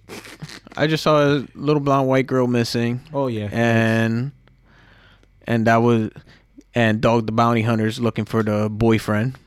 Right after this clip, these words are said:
Speaker 1: And I just thought it was a, I'm, n-, not to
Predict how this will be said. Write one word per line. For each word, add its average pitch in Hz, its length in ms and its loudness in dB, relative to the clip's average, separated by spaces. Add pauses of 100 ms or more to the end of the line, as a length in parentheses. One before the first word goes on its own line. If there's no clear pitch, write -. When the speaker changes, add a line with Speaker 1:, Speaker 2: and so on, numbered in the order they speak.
(160)
Speaker 1:
And 107 180 -2
I 107 140 -2
just 107 220 -8
thought 107 180 2
it 104 80 0
was 104 220 -2
a, 104 260 -2 (260)
I'm, 120 260 2 (220)
n-, 175 300 4 (200)
not 175 200 2
to 143 320 -2